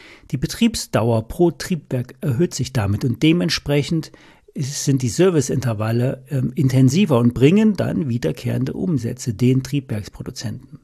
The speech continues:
Führend ist hier G E Aerospace, weil hier nämlich die meisten Triebwerke im Umlauf sind. Die Marge liegt bei rund zwanzig Prozent in diesem Geschäft.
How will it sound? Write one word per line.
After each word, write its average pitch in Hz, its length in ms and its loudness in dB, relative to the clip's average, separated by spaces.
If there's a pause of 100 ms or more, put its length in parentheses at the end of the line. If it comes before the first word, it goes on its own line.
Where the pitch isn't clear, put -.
(160)
Führend 143 380 4
ist 147 240 -4
hier 147 260 -2
G 151 220 -4
E 139 220 -2
Aerospace, 139 800 -2 (500)
weil 131 160 2
hier 165 160 4
nämlich 151 220 4
die 135 120 2
meisten 165 480 4
Triebwerke 139 520 -4
im 147 40 -4
Umlauf 123 440 -2
sind. 107 320 -8 (100)
Die 120 80 2
Marge 151 400 2
liegt 143 500 -2
bei 127 240 -4
rund 170 400 -2
zwanzig 131 400 -4
Prozent 131 380 0
in 101 100 -4
diesem 120 260 -8
Geschäft. - 520 -12